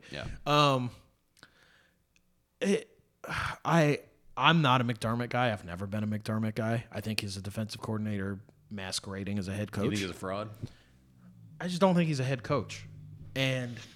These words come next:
Speaker 2: they threw Dorsey under the bus. That's fine.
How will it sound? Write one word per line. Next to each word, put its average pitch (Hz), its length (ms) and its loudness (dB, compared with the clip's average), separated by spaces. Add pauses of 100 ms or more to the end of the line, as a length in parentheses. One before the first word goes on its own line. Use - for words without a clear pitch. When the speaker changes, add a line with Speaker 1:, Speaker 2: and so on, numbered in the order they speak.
(1160)
Speaker 2:
they 135 160 -4
threw 160 180 -2
Dorsey 139 400 4
under 127 200 -2
the 117 60 -4
bus. 117 320 0
That's 107 200 -6
fine. 101 460 -4